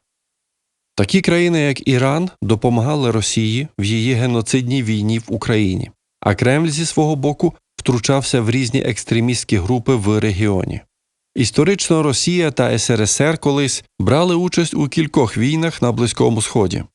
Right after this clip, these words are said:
починаючи з вторгнення в Афганістан протягом майже десяти років і аж до недавньої допомоги авторитарному лідеру Сирії Аль-Асаду, щоб залишився при владі.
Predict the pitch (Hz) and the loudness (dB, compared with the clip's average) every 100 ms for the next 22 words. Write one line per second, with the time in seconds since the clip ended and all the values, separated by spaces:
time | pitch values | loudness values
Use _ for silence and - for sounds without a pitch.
0 | - 101 120 127 120 113 - - 139 123 | -6 -2 0 0 0 0 -2 0 2 2
1 | 113 110 107 - 98 92 104 101 - 139 | 0 0 0 0 0 2 0 0 0 0
2 | 175 - 151 139 139 131 127 127 120 110 | 0 -2 -2 0 0 2 0 0 0 0
3 | 110 - 117 123 120 120 123 107 - - | -2 -2 0 0 2 0 -2 -2 -10 -2
4 | 139 143 120 110 120 113 104 127 139 131 | 0 2 2 2 2 2 2 0 2 0
5 | 123 110 104 - 113 127 117 117 - - | 0 0 0 0 2 2 2 0 -2 -4
6 | - 117 107 135 123 120 113 113 127 120 | 0 2 2 2 0 0 0 0 0 0
7 | 110 - 127 127 120 117 - - 127 - | 0 0 0 2 0 -2 -2 0 0 0
8 | 117 - 120 85 80 - _ - 110 101 | -2 2 2 2 -2 -6 _ -2 0 0
9 | 104 107 - 110 104 95 101 107 101 - | 0 -2 -2 -2 -2 0 0 2 0 -2